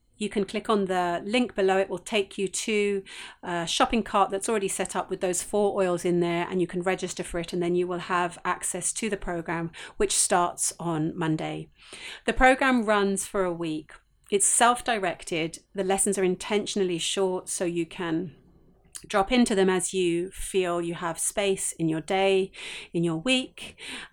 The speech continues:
and it will live there for some time for you to be able to drop back into it. So you'll have access for at least the, the next year to be able to, to,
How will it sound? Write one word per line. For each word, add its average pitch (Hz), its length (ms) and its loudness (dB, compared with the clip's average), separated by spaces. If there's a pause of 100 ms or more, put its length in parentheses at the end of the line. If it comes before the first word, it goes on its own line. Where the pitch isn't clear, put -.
and 208 180 6
it 220 80 0
will 214 140 -2
live 208 260 0
there 190 240 4
for 190 320 2
some 185 220 0
time 175 320 0
for 180 140 -6
you 170 120 -2
to 165 140 -10
be 170 120 -4
able 170 240 -4
to 165 300 -4
drop 165 340 -6
back 165 220 -6
into 170 320 -4
it. 180 260 -10
So - 160 -6
you'll 185 300 -2
have 190 100 2
access 165 540 -2
for 165 680 -6
at - 180 -2
least 226 640 0
the, 175 340 -2 (400)
the 190 80 4
next 180 380 0
year 170 560 2
to - 100 -8
be 165 100 -6
able 165 220 -6
to, 165 540 -4 (480)
to, 175 380 -6